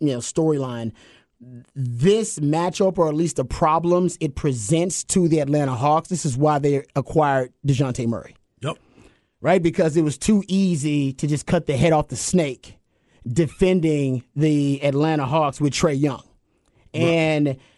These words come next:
Speaker 1: and my, by the way, <laughs> no, you can argue nobody in the N B A has defended Trae Young better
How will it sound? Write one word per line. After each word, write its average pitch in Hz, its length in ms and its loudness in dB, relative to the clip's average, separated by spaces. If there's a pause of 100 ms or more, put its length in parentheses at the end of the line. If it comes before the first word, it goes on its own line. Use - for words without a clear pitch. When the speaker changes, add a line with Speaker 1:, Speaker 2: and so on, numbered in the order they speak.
(100)
Speaker 1:
and 160 160 0
my, 175 100 0
by 175 140 2
the 180 80 4
way, 165 360 0 (140)
<laughs> 143 460 -6
no, 180 340 2
you 151 360 -6
can 180 100 4
argue 175 220 0
nobody 175 380 2
in 170 60 4
the 160 140 2
N 160 60 2
B 160 60 2
A 165 60 2
has 143 220 0
defended 156 800 0
Trae 165 260 2
Young 156 240 2
better 135 520 -2